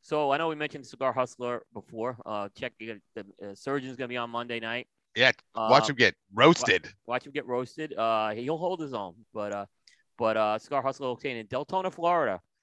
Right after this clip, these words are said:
Speaker 1: Um, and, um, go visit their store. I, I plan on going to visit them. I already told Mike when I'm gonna be there, so he doesn't mess the date up again.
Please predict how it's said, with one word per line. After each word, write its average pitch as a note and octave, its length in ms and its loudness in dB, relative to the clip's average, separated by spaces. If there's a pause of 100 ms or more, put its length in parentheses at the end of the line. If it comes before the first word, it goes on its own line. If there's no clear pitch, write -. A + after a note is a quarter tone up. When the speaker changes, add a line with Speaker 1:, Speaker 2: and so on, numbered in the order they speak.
(240)
Speaker 1:
Um, G#2+ 840 -2 (420)
and, A2 500 -12
um, G#2+ 500 -6 (480)
go A#2+ 120 -6
visit A#2 300 -12
their A#2 120 -6
store. C3 520 -8
I, G#2 120 -8 (120)
I A#2 100 -6
plan C3 280 -8
on B2 80 -8
going C3 200 -8
to A#2 40 -8
visit A#2+ 320 -10
them. B2+ 220 -6
I A2+ 60 -8
already A#2 120 -10
told C3 240 -6
Mike B2 180 -4 (260)
when A2+ 200 -10
I'm A#2+ 80 -10
gonna D3 80 -12
be D3 160 -4
there, B2 220 -4
so - 60 -18 (340)
he B2 60 -8
doesn't A#2 220 -6
mess A#2+ 200 -8
the C#3 80 -14
date A#2 220 -6
up A2 140 -6
again. G2 260 -12